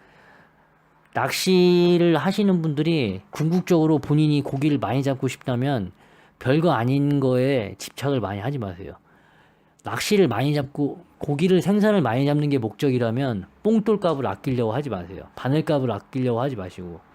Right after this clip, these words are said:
그렇다고 해서 존내 비싼 바늘만 쓰라는 게 아니에요. 그렇다고 해서 뭐, 뽕돌을 그냥 한번 이 새끼가 잃어버리라고 했으니까 그냥 막 이빠이로 달 건 아니고,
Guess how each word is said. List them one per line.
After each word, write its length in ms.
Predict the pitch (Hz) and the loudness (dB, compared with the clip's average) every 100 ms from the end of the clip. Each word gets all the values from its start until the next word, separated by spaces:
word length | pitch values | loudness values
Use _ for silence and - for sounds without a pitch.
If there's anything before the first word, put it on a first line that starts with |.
| - _ _ _ _ _ _ _ - _ | -20 _ _ _ _ _ _ _ -20 _
그렇다고 340 | 135 151 156 | -4 -2 0
해서 100 | 139 | -2
존내 300 | 143 139 135 | -2 -2 -2
비싼 300 | 123 123 156 | -2 -4 -2
바늘만 340 | 147 143 135 123 | 0 0 -2 -4
쓰라는 300 | 135 135 139 | -4 -4 -4
게 60 | |
아니에요. 640 | 110 92 113 104 87 80 98 _ _ _ _ _ _ _ _ _ _ _ _ _ _ _ - _ _ _ _ _ _ _ _ _ - | -6 -4 -4 -4 -8 -14 -20 _ _ _ _ _ _ _ _ _ _ _ _ _ _ _ -20 _ _ _ _ _ _ _ _ _ -8
그렇다고 420 | 143 139 143 131 | -4 -2 0 0
해서 160 | 123 131 | 0 0
뭐, 140 | 120 | -2
뽕돌을 400 | 175 175 180 143 | -2 0 2 2
그냥 200 | 131 127 | 2 0
한번 260 | 143 143 117 | 0 -2 -2
이 80 | |
새끼가 300 | 113 147 143 | -2 -2 -2
잃어버리라고 560 | 127 123 139 139 135 127 | -2 0 0 0 0 -2
했으니까 340 | 139 156 135 | -4 -4 -2
그냥 220 | 135 123 113 | -2 -2 -2
막 160 | 107 - - | -4 -8 -14
이빠이로 380 | 123 160 151 131 | -4 0 0 0
달 160 | 110 | -4
건 200 | 110 135 | -4 -4
아니고, 600 | 95 107 110 127 131 87 | -4 -6 -4 -4 -4 -6